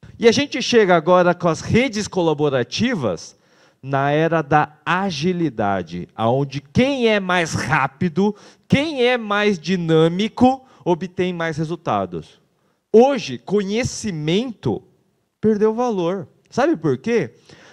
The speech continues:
Tudo que você quer aprender está na internet. Acesse o YouTube. Coloca lá, "como fazer arroz". Cinquenta milhões de visualizações.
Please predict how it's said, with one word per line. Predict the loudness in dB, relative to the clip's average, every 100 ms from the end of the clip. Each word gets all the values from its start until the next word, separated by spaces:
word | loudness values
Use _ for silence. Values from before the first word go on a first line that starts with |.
| _ 0
Tudo | 6 6 6 2 2
que | -2
você | 0 0 0 -4
quer | -2 -2 0
aprender | 0 0 -2 -2 2 4 4 0 -10 _ _ _ _ _
está | -4 -4 -6 2 4 4
na | 2 -2
internet. | 0 6 6 6 0 0 0 -2 -2 _ _ _ _ _ _ _ _ _ _ _ _ _ _ _ _ _ _ _ _ _ _ _ _ _
Acesse | -2 0 0 0
o | -4
YouTube. | -2 -2 0 0 0 -2 -6 _ _ _ _ _ _ _ 0
Coloca | 4 4 2 -2
lá, | 0 0 -2
"como | -2 -2 -2 -8
fazer | -6 -4 -2 0
arroz". | 0 2 0 0 -6 -16 -20 _ _ _ _
Cinquenta | -8 -8 -2 2 2 2 0
milhões | 2 2 2
de | -2
visualizações. | -2 0 0 0 -2 -4 0 0 0 -6 -16